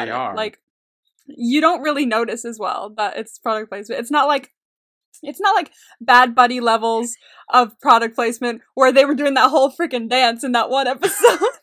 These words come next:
Speaker 2: When they had, when they had the drink, they're like, "Woo, I'm buzzing with
Speaker 1: Oh my
Speaker 2: energy.
Speaker 1: God, yeah.
Speaker 2: Woo, woo."
Speaker 1: <laughs>
Speaker 2: I was like, "Yeah, no." <laughs>
Speaker 1: Yeah, that was definitely product placement there. Um,
Speaker 2: That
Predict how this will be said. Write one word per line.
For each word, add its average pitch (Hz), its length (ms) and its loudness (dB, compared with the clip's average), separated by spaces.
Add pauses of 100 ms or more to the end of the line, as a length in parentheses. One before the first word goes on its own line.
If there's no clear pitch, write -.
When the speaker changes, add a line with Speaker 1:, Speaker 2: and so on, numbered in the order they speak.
(140)
Speaker 2:
When 523 880 4
they 440 260 0
had, 320 220 4
when 302 140 2
they 302 100 2
had 311 240 4
the 277 60 0
drink, 247 460 -6 (240)
they're 269 80 2
like, 262 160 0
"Woo, 466 220 6
I'm 254 100 0
buzzing 254 240 4
with 359 100 -2
Speaker 1:
Oh 143 140 4
my 143 120 4
Speaker 2:
energy. 139 100 2
Speaker 1:
God, 131 280 2
yeah. 127 120 2
Speaker 2:
Woo, 403 420 2 (300)
woo." 370 240 2 (800)
Speaker 1:
<laughs> - 0 -
Speaker 2:
I 415 580 0
was 285 100 -2
like, 240 240 4 (360)
"Yeah, 220 520 0
no." 247 520 0
<laughs> 220 80 -2
Speaker 1:
Yeah, 135 300 8
that 170 200 10
was 208 160 6
definitely 165 360 6
product 113 300 2
placement 110 300 -6
there. 90 360 -4 (840)
Um, 127 500 -2
Speaker 2:
That 339 160 6